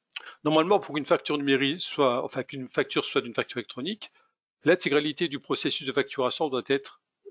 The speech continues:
réalisée, avec une petite exception toujours pendant cette période, euh, spécifique. Donc un document, euh, sca-, imprimé sur papier et scanné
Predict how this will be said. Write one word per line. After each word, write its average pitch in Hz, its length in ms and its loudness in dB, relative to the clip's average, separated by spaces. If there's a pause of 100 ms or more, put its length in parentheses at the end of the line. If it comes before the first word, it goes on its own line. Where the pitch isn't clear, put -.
(140)
réalisée, 123 540 0 (520)
avec 127 160 -14
une 127 80 -14
petite 123 260 -6
exception 139 460 0
toujours 135 280 -2
pendant 127 220 2
cette 120 200 -4
période, 127 380 4
euh, 107 240 -4
spécifique. 143 720 -6 (320)
Donc - 140 -2 (100)
un 143 120 4
document, 151 600 2 (300)
euh, 123 80 -20
sca-, - 300 0 (760)
imprimé 147 300 -4
sur 139 180 -6
papier 139 500 -2
et 156 80 0
scanné 143 500 0